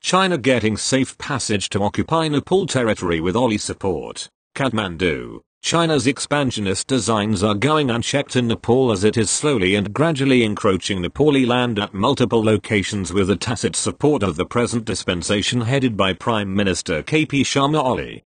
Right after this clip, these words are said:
according to a report by the Survey Department of Agriculture Ministry of Nepal. China has illegally occupied Nepali land at several places spread over seven border districts.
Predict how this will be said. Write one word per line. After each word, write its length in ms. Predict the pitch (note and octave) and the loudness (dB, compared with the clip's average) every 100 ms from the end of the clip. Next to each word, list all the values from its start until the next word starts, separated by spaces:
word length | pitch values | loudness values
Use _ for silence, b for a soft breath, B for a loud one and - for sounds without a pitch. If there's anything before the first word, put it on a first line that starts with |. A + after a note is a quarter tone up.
| - | -8
according 500 | A2+ - F#3 D#3+ G#2+ | -6 2 2 4 2
to 160 | C3 D3+ | 2 2
a 100 | B2+ | 4
report 460 | G#2+ - A2+ G#2+ | 2 2 0 0
by 140 | G2 A#2 | 0 0
the 100 | G2 | 0
Survey 500 | - D3+ C#3 C3+ C#3 | 2 2 4 4 2
Department 600 | A#2 - C3+ D3 B2+ A2+ | 2 0 0 0 -2 0
of 140 | G#2 | 2
Agriculture 680 | A#2+ A#2+ G#2+ G#2 F2+ - A#2+ | 0 0 -2 -2 -2 0 2
Ministry 540 | A2 C#3 A2+ - G2 | 2 2 0 0 0
of 100 | E2 | 0
Nepal. 640 | F#2 F2 - G2+ C#2+ C#2+ - _ - | -2 -4 -2 -2 -2 -6 -10 _ -8
China 380 | - F3+ F3 D#3 | 0 0 2 2
has 220 | C3+ A2+ | 2 2
illegally 520 | G#2+ G2 A#2+ A2+ A#2+ | 2 4 2 2 2
occupied 580 | B2 - A#2 - G#2 G2 | 2 2 0 2 0 0
Nepali 540 | F#2+ F2+ - D3 C3+ | -2 -2 2 2 4
land 340 | A2+ G#2 G#2 G2 | 2 2 0 0
at 140 | F#2 | -2
several 440 | - C#3 A2+ G2+ F2+ | -2 0 2 0 -2
places 480 | - C3+ - G2 | 0 0 2 -2
spread 360 | - - D#3 G#2+ | -2 0 2 4
over 240 | G2 F2+ | 2 2
seven 420 | F2+ - C3+ B2+ G#2 | 0 0 0 0 2
border 300 | B2+ B2 G#2+ | 4 4 4
districts. 840 | G#2 G2+ - - - - - - | 2 2 -2 -8 -10 -8 -6 -6